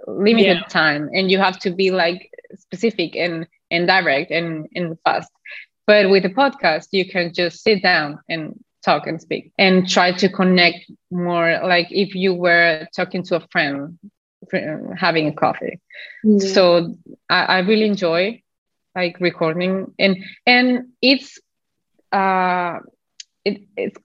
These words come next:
Speaker 1: curious for me because I've always been this person who was, uh, afraid of talking.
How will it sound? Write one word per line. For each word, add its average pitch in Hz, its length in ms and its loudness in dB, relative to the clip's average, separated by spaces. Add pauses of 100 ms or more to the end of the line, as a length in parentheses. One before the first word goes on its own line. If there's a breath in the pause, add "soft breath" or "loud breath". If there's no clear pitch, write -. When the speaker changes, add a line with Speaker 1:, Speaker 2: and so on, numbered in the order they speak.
Speaker 1:
curious 269 320 4
for 202 120 2
me 202 200 2
because 190 400 0
I've 196 240 0
always 233 440 2 (200)
been 208 360 0
this 208 260 0
person 196 440 -2
who 185 320 2
was, 180 300 4 (840 soft breath)
uh, 175 540 2 (240)
afraid 247 380 0
of - 160 -6
talking. 156 520 -10